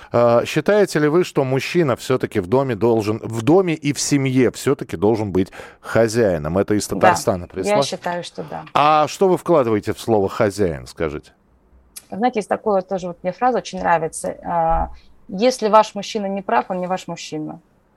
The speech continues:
Speaker 2: Вот я придерживаюсь этого понятия, потому что всё-таки, что бы мы ни пытались, э, приравнять мужчин и женщин, а, очень важно женщине ощущать, а, вот не то, что мужчина контролирует пространство, да, всё-таки мужчина —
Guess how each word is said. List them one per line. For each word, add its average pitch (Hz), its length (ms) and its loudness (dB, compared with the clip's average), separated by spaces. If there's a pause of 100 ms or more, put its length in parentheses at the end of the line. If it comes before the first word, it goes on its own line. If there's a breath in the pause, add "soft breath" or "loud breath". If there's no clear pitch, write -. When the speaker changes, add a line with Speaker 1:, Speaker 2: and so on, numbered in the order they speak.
(180)
Speaker 2:
Вот 165 420 -6
я 190 140 0
придерживаюсь 160 640 -4
этого - 180 -20
понятия, 196 520 -6
потому 170 400 -10
что - 260 -8 (320 loud breath)
всё-таки, 190 760 -2
что - 200 -10
бы 185 120 -4
мы 180 120 -6
ни 175 140 -6
пытались, 160 600 -2
э, 147 580 -8 (100)
приравнять 175 560 -2
мужчин 165 340 -12
и 165 60 -10
женщин, 202 500 -4 (400 loud breath)
а, - 320 -4
очень - 240 -10
важно 196 340 0
женщине 175 460 -8
ощущать, 185 540 -6 (420)
а, - 180 -18
вот 165 200 -12
не 196 400 -10
то, 277 80 -2
что 233 160 -6
мужчина 190 420 -4
контролирует 165 540 -4
пространство, 240 680 -2
да, 196 220 -4 (300 loud breath)
всё-таки 185 260 -6
мужчина — 208 560 -2